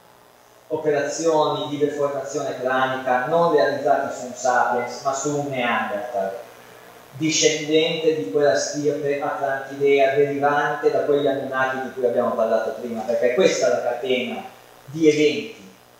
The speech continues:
Anunnaki, Neanderthal, semi-, semidei.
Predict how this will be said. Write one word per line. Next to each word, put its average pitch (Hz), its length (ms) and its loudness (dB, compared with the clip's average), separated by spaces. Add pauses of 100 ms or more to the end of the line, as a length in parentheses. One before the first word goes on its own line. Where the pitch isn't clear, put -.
(120)
Anunnaki, 254 680 -4
Neanderthal, 175 920 -4 (160)
semi-, 143 560 -4
semidei. 156 680 -2